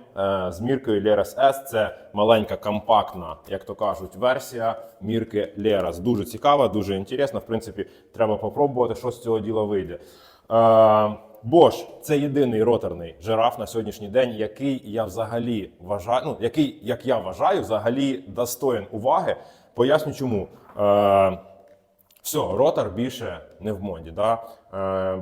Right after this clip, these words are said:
большинство людей, і, типу, тенденція так нас веде, що треба шліфувати фініш, що фініш краще шліфувати, е, саме ексцентриком. Ґрунт краски шліфується ексцентриком, плотні шпакльовки шліфуються ексцентриком.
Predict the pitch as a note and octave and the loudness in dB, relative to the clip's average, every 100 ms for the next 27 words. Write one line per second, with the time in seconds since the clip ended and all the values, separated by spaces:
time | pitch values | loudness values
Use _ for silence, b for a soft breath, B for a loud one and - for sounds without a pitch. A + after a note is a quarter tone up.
0 | F2 F#2 B2 - A#2+ D3+ D3+ C3+ A#2+ C3+ | -8 0 0 0 -8 0 0 2 2 0
1 | D#3 - A#2+ A2+ A#2 G#2+ G#2+ A2 A#2 B2+ | 0 -8 -12 -8 -8 -4 -4 -4 -4 -2
2 | C3 B2+ A2 G2 B2 A#2+ - G#2+ G#2+ - | -4 -4 -8 -4 -2 -2 -4 -6 -6 -6
3 | G#2+ E3 G#3+ A2+ B2+ D#3 - G#2 G#2 A#2 | -2 -2 -2 -2 0 0 -4 -10 -2 0
4 | C3 A#2 - B B - A#2+ G2+ G#2 - | 0 0 -4 B B -4 -4 -4 -12 -18
5 | G#2 A2 E3+ G3+ - C#3 C#3 - G#2 G#2+ | -14 -12 -6 -4 -2 -2 -4 -14 -16 -6
6 | A#2+ A#2+ A2 G2+ B B B - F#2+ G2 | 0 0 2 -2 B B B -8 -2 0
7 | F#2+ F#2+ F#2 - A#2+ A#2+ A2+ A2 - B2 | 2 2 0 -2 -2 -2 -4 -6 -6 -6
8 | G2+ G2 - F2+ b b - A#2 C#3+ - | -6 -8 -10 -10 b b -8 -4 -4 -2
9 | F3+ F#3 B2+ - A#2 C3+ B2 - A2 - | -2 -2 -8 -4 -4 -4 -6 -8 -10 -8
10 | A2 A2 G2+ G2 F#2 C#3 C#3+ D3 - C#3+ | -8 -6 -8 -8 -4 -2 -2 -4 -6 -2
11 | E3+ E3 D#3 - B2 B2+ C3 C3 B2 C#3 | 0 0 -2 -6 -6 -6 -6 -8 -8 -6
12 | A#2 G2+ F#2 G2 | -6 -6 -10 -10